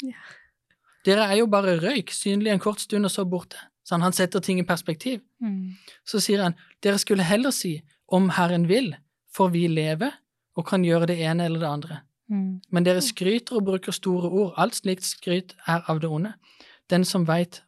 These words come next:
Speaker 2: hva godt er, eh, og ikke gjør det, han synder.» Sant? Og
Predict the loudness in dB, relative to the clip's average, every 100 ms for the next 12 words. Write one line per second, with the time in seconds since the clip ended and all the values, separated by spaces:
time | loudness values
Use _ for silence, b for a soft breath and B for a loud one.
0 | -2 0 2 0 0 -2 -2 -2 -6 _
1 | _ _ _ _ _ _ -20 -10 -4 -4
2 | -4 -6 -10 _ -4 -4 0 0 0 -4
3 | -8 _ _ _ _ _ _ _ -10 -6
4 | -4 -4 -4 -6 _ _ _ _ _ _
5 | _ _ _ -2 -2 -2 -8 -6 -4 -6